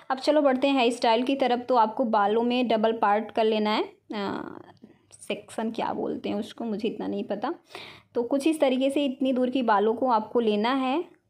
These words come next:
थोड़ा सा राउंड घुमाना है and एक क्लिप की हेल्प से सिक्योर कर लेना है। इसको कौन सी क्लिप बोलते हैं बताइएगा ज़रूर। बस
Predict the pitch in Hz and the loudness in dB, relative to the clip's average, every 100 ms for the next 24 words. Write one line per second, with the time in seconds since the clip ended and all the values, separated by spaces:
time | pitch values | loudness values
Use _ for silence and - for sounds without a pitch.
0 | _ - - - 247 247 262 277 254 208 | _ -20 -16 -2 2 2 4 2 4 2
1 | 233 240 254 233 214 220 277 320 - 208 | 2 0 0 2 0 0 -2 -4 -4 -2
2 | 202 190 226 - 240 226 262 240 196 - | 0 -2 -4 -2 -2 0 0 0 0 -2
3 | 311 294 - 208 202 208 196 196 190 175 | -2 -2 -2 -2 0 0 0 0 -2 -4
4 | 262 - _ _ _ _ _ _ _ _ | -8 -12 _ _ _ _ _ _ _ _
5 | _ _ - 247 - 277 247 247 269 269 | _ _ -14 -10 -4 0 0 2 0 0
6 | 262 240 254 254 269 285 359 302 233 214 | 0 2 2 4 2 4 4 2 2 2
7 | 233 233 226 214 202 202 180 - _ _ | 2 0 0 2 2 0 -2 -8 _ _
8 | _ _ _ _ _ _ _ _ _ _ | _ _ _ _ _ _ _ _ _ _
9 | _ _ - 294 320 - - | _ _ -6 -4 -4 -6 -14